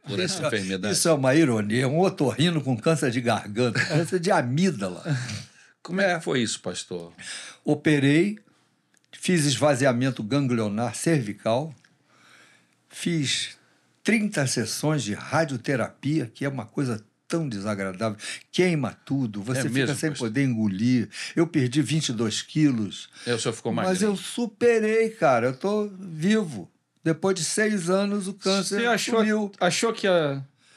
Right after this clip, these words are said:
Speaker 3: que não ia
Speaker 2: Não, eu, eu, eu, eu,
Speaker 3: Que que você
Speaker 2: eu
Speaker 3: achou?
Speaker 2: nunca, eu nunca pensei que fosse morrer dessa doença, porque eu sabia que o meu câncer era um câncer tocorregional.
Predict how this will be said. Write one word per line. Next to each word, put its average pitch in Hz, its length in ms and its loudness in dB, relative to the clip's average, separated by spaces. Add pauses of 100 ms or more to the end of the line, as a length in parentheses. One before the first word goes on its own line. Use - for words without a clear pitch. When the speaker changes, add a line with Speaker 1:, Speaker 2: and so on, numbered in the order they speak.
(100)
Speaker 3:
que 175 100 -8
não 170 160 -6
ia 226 60 0
Speaker 2:
Não, 214 180 4
eu, 226 240 2
eu, 226 320 0
eu, 220 300 0
eu, 208 180 0
Speaker 3:
Que 247 100 0
que 247 80 -4
você 240 120 2
Speaker 2:
eu 214 140 4
Speaker 3:
achou? 262 200 2 (160)
Speaker 2:
nunca, 214 220 -6
eu 190 120 6
nunca 220 240 2
pensei 185 480 2
que 180 100 -6
fosse 170 300 -2
morrer 135 360 0
dessa 113 300 -2
doença, 151 380 0 (440)
porque 175 180 -4
eu 196 60 2
sabia 175 500 2
que 156 100 -2
o 143 60 4
meu 190 220 0
câncer 180 600 -2
era 156 180 0
um 156 80 -2
câncer 165 520 -2 (800)
tocorregional. 156 1400 2